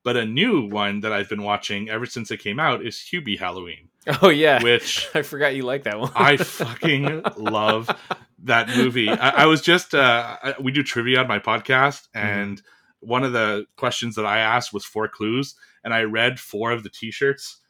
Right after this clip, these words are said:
Speaker 1: that are featured in that
Speaker 2: <laughs>
Speaker 1: movie. I'm actually gonna read 'em to you 'cause
Speaker 2: Okay.
Speaker 1: just to give, actually, gotta find, here's my phone. 'Cause if this doesn't convince your audience and your listeners to watch this movie,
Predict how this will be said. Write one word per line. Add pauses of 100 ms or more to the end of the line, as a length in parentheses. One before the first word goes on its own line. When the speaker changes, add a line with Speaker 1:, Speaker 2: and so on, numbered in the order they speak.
(200)
Speaker 1:
that
are
featured
in
that
Speaker 2:
<laughs>
Speaker 1:
movie. (280)
I'm
actually
gonna
read
'em
to
you
'cause
Speaker 2:
Okay. (360)
Speaker 1:
just
to
give,
actually, (200)
gotta
find, (140)
here's
my
phone. (640)
'Cause
if
this
doesn't
convince (480)
your
audience
and
your
listeners
to
watch
this
movie,